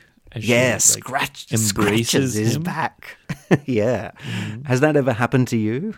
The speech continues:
Speaker 2: Has anyone ever scratched your back?
Speaker 1: Um,
Speaker 2: As you made, as you made love to them?
Speaker 1: It's kind of a personal <laughs> question.
Speaker 2: <laughs>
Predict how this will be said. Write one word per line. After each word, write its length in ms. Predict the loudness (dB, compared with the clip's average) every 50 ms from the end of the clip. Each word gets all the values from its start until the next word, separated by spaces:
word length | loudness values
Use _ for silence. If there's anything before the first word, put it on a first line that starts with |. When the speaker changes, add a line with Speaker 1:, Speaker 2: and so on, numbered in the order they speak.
| -8
Speaker 2:
Has 140 | -8 -6 -4
anyone 300 | -4 -4 -4 -4 -2 -2 -4
ever 200 | -4 -4 -8 -8
scratched 600 | -8 -10 -10 -10 -12 -14 -14 -12 -14 -14 -12 -8
your 180 | -6 -4 -4 -4
back? 460 | -6 -10 -12 -12 -16 -18 -20 -20 -20 _ _ _ _ _ _ _ _ _ _ _ _ _ _ _ _ _ _ _ _
Speaker 1:
Um, 880 | -4 -2 0 0 0 0 0 0 0 -2 -2 -2 -2 -4 -2 -2 -2 -4 -4 -6 _ _ _ _ _ _ _ _ _ _ _ _ _ _ _ _ _ _ _ _ _ _ _ _ _ -8 -8
Speaker 2:
As 160 | -6 -4 -2
you 100 | -2 -2
made, 360 | 0 2 2 2 2 2 0 _
as 160 | -2 2 2
you 60 | 4
made 280 | 4 4 4 2 2 2
love 280 | 0 -2 -2 -4 -6 -6
to 120 | -6 -6 -4
them? 260 | -4 -6 -6 -8 -10 -14 _ _ _ _ _ _ _ _ _ _ _
Speaker 1:
It's 200 | -10 -8 -8 -10
kind 340 | -4 0 2 2 4 4 4
of 360 | 4 2 0 -4 -10 -18 _ _ _ _ _ _ _ _ _ _ _
a 60 | -12
personal 540 | -6 -2 0 0 0 0 -4 -4 -4 -4 -6
<laughs> 60 | -8
question. 880 | -4 -2 -2 -2 -2 -2 -2 -2 -2 -2 2 0 0 0 2 -2 -4 -4
Speaker 2:
<laughs> 60 | -4